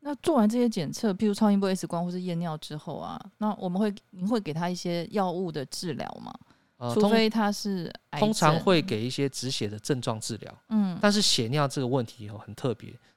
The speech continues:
Speaker 2: 他一定要找到原因才有办法解决。哦，你可以给他一些，叫他多喝水、止血药，可能让血尿消失。可是如果你原因没有去解决，他还是会再血尿。所以等于是检查是最重要的。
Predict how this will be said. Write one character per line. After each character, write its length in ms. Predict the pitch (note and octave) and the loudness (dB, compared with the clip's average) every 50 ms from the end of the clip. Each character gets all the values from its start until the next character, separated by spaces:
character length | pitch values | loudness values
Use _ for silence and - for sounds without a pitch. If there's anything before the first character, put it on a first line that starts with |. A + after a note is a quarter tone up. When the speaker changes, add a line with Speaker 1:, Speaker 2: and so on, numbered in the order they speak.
| _ _ | _ _
Speaker 2:
他 200 | - - F3+ F3+ | -4 -2 -2 -2
一 120 | - C#3+ | -2 -4
定 120 | C3 D3+ D3+ | -2 0 0
要 100 | D3+ C3+ | 0 0
找 220 | - - G2+ G#2 | -2 -4 -6 -4
到 120 | B2 B2 B2+ | -2 -2 -2
原 280 | A2+ A2+ G#2+ G#2+ G#2 | -4 -6 -10 -8 -6
因 280 | A2+ A2 A2+ A2+ A#2 B2 - - _ _ _ _ _ | -4 -4 -4 -4 -4 -6 -8 -12 _ _ _ _ _
才 160 | - - C#3 | -6 -2 -2
有 60 | A#2+ | -2
办 140 | A#2+ B2 A#2 | -2 -4 -6
法 120 | A2+ G#2 G#2 | -8 -10 -10
解 240 | - - - - - | -10 -10 -12 -12 -14
决。 240 | - - - A#2+ B2 - _ _ _ _ _ _ _ _ _ _ - | -14 -14 -14 -16 -18 -20 _ _ _ _ _ _ _ _ _ _ -10
哦， 180 | A2+ G#2+ A2 A#2+ | -8 -8 -4 -4
你 100 | C#3 C#3+ | -4 2
可 140 | - A3+ | 6 6
以 40 | B3 | 6
给 120 | - D3+ C3+ | 6 6 4
他 140 | D#3+ F3+ | 4 4
一 40 | F#3 | 4
些， 220 | E3+ F#3 F3+ F3+ E3+ - _ _ _ _ _ _ _ | 4 2 2 2 0 -4 _ _ _ _ _ _ _
叫 140 | - F#3+ F3 | -2 0 0
他 80 | F3 | 0
多 160 | F3 - F3 E3+ | 2 2 2 2
喝 160 | F3+ F3+ E3+ | 4 2 0
水、 380 | - - C#3 A#2 G#2+ G#2 G#2+ - _ | 0 0 -2 -2 -2 -4 -8 -12 _
止 140 | - C#3+ | -6 -6
血 220 | C#3+ - C3 A2 A2 | -4 -2 -2 -2 0
药， 160 | B2 C3+ B2 | 0 0 0
可 140 | - - A#2+ | 0 -2 -2
能 40 | C3 | -2
让 120 | C#3+ C#3+ | -2 -2
血 140 | - - G#2+ | -4 -6 -6
尿 120 | B2 B2+ | -6 -6
消 220 | B2 - B2 A2+ A2+ | -4 -2 -2 -2 -2
失。 260 | - - A2 A2+ B2+ - _ _ _ _ _ _ | -2 -4 -6 -8 -10 -12 _ _ _ _ _ _
可 120 | _ - D3 | _ -2 -2
是 120 | D3+ - | 0 0
如 80 | G#3+ F#3+ | 2 4
果 100 | G3 F3+ | 4 4
你 120 | D3 C3 | 4 2
原 220 | A#2+ A#2+ B2 B2 C3+ | 2 2 2 2 2
因 140 | D3 D#3 | 0 0
没 80 | D#3+ D#3 | 0 0
有 80 | C3 A2+ | 0 -2
去 100 | - C3+ | -2 -6
解 220 | - - G#2+ G2 | -8 -8 -8 -10
决， 260 | - - G#2 A2+ A#2 - | -10 -14 -16 -16 -18 -18
他 100 | - - | -12 -12
还 220 | E3+ - - C3+ C#3+ | -8 0 2 2 2
是 160 | D#3 - G3 | 2 2 2
会 100 | F3+ E3+ | 2 2
再 140 | D3 C#3+ B2 | 2 2 0
血 160 | - - G2 G#2 | 0 -4 -10 -16
尿。 180 | A#2+ A2+ - - _ _ _ _ _ _ _ _ - | -18 -18 -18 -20 _ _ _ _ _ _ _ _ -4
所 80 | G3 | -2
以 40 | F#3 | -2
等 120 | - - B2+ | 0 0 -2
于 40 | B2 | -2
是 240 | A#2 - D#3+ D3+ - _ _ _ | -2 -2 -4 -4 -6 _ _ _
检 180 | - C3+ A#2+ A2 | -2 -2 -2 -2
查 160 | - A#2+ B2+ | 0 -2 -2
是 140 | C3 E3+ D3 - - _ _ | -2 -2 -6 -8 -14 _ _
最 140 | - D#3 C3 | 0 0 2
重 180 | - B2+ A2+ A#2 | 2 0 -4 -4
要 100 | G#2+ - | -8 -8
的。 40 | - | -12